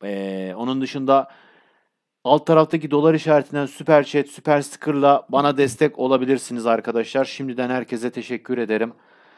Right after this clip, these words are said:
Ee, Burak hocam, senin savaş üssünü paylaşma şansın var mı? Vallahi reis, tek tek atmak gerçekten çok zor oluyor ya.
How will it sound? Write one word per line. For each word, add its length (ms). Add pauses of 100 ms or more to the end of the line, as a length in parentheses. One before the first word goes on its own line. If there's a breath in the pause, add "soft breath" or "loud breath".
(520 soft breath)
Ee, 460
Burak 240
hocam, 440 (340)
senin 600
savaş 560
üssünü 400
paylaşma 500
şansın 440
var 180
mı? 180 (260 soft breath)
Vallahi 360
reis, 240
tek 220
tek 140
atmak 360
gerçekten 560
çok 240
zor 160
oluyor 280
ya. 260